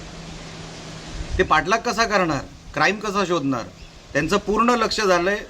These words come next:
आता बघा काय झालंय इकडच्या युनिटचं, भारतीय जनता पक्षाच्या. रवी चव्हाण साहेबांच्या जवळ जेवढे जेवढे आहेत, त्यांनी बुकिंग करून ठेवली आहे गाडीची,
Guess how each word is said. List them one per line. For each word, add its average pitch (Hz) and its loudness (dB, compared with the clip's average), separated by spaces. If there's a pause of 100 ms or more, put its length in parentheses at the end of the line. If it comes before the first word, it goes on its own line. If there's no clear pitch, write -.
(120)
आता 180 -2
बघा 180 2
काय 180 2
झालंय 151 -4 (560)
इकडच्या 143 2
युनिटचं, 135 0 (800)
भारतीय 123 0
जनता 127 2
पक्षाच्या. 113 -4 (680)
रवी 131 4
चव्हाण 170 2
साहेबांच्या 156 0
जवळ 151 0
जेवढे 139 2
जेवढे 143 2
आहेत, 120 0 (720)
त्यांनी 180 2 (480)
बुकिंग 156 0
करून 185 4
ठेवली 139 2
आहे 101 -8
गाडीची, 143 0